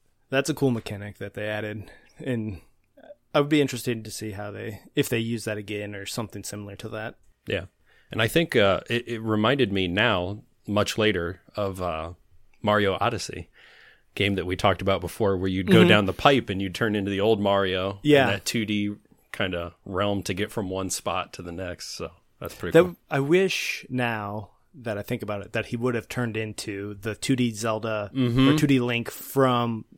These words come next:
Speaker 1: Zelda two,
Speaker 2: Yep.
Speaker 1: where you are side-scrolling.
Speaker 2: That would be awesome.
Speaker 1: But I, it is a, a three D S, so I know it's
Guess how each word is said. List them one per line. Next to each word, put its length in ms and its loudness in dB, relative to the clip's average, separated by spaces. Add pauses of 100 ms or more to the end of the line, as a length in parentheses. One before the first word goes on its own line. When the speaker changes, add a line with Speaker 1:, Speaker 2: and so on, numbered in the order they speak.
Speaker 1:
Zelda 340 2
two, 540 2
Speaker 2:
Yep. 260 0
Speaker 1:
where 680 -2
you 280 -2
are 200 -2
side-scrolling. 840 -6 (120)
Speaker 2:
That 180 -2
would 120 -6
be 100 -2
awesome. 420 -8 (1120)
Speaker 1:
But 100 -4
I, 400 -2 (100)
it 160 6
is 220 6
a, 200 2 (520)
a 260 -2 (340)
three 160 2
D 160 0
S, 160 -4
so 560 -6
I 100 -6
know 220 -8
it's 480 -18